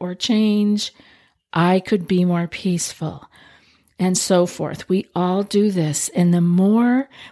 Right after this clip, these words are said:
we can pay attention to the fact that we do it, the easier we will catch ourselves doing it and be able to make a different choice.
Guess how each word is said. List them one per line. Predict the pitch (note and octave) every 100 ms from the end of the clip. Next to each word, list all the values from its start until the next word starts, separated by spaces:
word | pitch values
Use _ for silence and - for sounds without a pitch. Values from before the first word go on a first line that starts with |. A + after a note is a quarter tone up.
| -
we | G3+
can | G#3 F#3+
pay | F3+ F#3+
attention | F3+ - G#3+ G#3+ - G#3 F#3+
to | - G3 E3+ - _ -
the | F3+
fact | - - G#3+ B3+ C4 -
that | -
we | F3 F3
do | E3+ D#3 D3
it, | D#3+ B3 _ _ _ _
the | - - G#3+
easier | G3 G3 G#3+ G#3 G#3
we | G3
will | F3+ F3
catch | - - A#3 -
ourselves | A3+ F#3+ - E3+ E3 -
doing | E3 D#3+ D#3
it | D#3 E3 _ _ - _
and | - F3
be | E3 -
able | F#3 G3 A3
to | A3 A#3
make | G3 E3 D#3+ - - _ _
a | D#3+
different | D#3 D#3+ - E3+ -
choice. | - D3 - - -